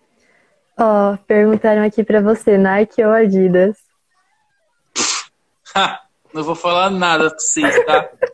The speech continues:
Speaker 2: Falar nada pra vocês. <laughs> Lógico que é Adidas, parça. Tô todo dia Adidas, todo dia, parça. Ama. Adidas é histórico,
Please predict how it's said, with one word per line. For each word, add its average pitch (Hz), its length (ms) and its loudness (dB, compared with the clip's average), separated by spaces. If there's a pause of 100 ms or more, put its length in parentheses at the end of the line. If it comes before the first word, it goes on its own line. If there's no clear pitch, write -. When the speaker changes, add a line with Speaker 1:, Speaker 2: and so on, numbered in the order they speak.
(520)
Speaker 2:
Falar 147 300 -2
nada 165 340 -2
pra 160 100 -6
vocês. - 640 -2 (280)
<laughs> - 1300 -6
Lógico 185 260 -2
que 285 40 -2
é 262 80 2
Adidas, 190 480 -2
parça. 160 340 -2
Tô 170 160 -4
todo 185 240 0
dia 208 140 0
Adidas, 202 280 -2
todo 208 300 0
dia, 165 520 -6
parça. 147 300 -8
Ama. 170 360 -6
Adidas 196 380 -2
é 240 60 -2
histórico, 190 640 -4